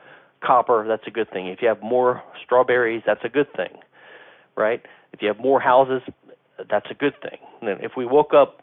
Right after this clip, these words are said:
tomorrow and the, the space aliens had come overnight and rebuilt everyone's house with a brand new mansion and with good indoor plumbing, we'd all be better off. There's more of the things that are goods. But money is a type of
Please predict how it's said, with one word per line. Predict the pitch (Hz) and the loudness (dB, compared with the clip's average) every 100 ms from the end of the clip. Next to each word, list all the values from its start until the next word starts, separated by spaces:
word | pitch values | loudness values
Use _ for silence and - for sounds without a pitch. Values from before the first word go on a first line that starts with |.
| _ | _
tomorrow | - 117 139 117 120 | -4 4 6 6 4
and | 104 | 0
the, | 110 | -4
the | 92 - 123 | -6 -8 -8
space | - 147 143 | -4 -2 0
aliens | 131 123 123 113 | 0 0 -2 -4
had | 101 | -10
come | - 135 127 | -4 -2 0
overnight | 120 117 117 120 | 0 0 2 0
and | 104 104 | -4 -8
rebuilt | 123 127 135 120 | -4 2 2 2
everyone's | 110 120 113 107 | -4 -2 -4 -4
house | 120 117 107 | 0 0 0
with | 107 | -6
a | 104 | -6
brand | 101 113 117 | -4 -2 -2
new | 113 107 | -6 -6
mansion | 107 113 - 104 98 - - - - _ _ - | -6 -6 -6 -10 -12 -20 -20 -20 -20 _ _ -12
and | 98 101 | -12 -10
with | 107 101 | -14 -8
good | 117 113 | -6 -4
indoor | 110 110 104 | -6 -4 -4
plumbing, | - 120 107 101 - | 0 -2 -2 -6 -10
we'd | 120 120 | -2 2
all | 131 131 | 4 2
be | 120 | -2
better | 120 113 110 | 0 2 2
off. | 92 82 - - | 2 0 -8 -10
There's | - 98 | -8 -6
more | 104 123 127 131 113 | -4 0 2 2 -2
of | 107 | -6
the | - - | -12 -8
things | 117 117 - | -8 -8 -12
that | 92 | -14
are | 92 | -10
goods. | 107 104 - _ - _ - - - - - | -8 -8 -10 _ -20 _ -20 -20 -20 -20 0
But | 135 127 | 0 2
money | 135 226 254 208 143 | 2 2 2 -2 -4
is | 135 | -6
a | |
type | - 135 | -2 -2
of | 131 | -2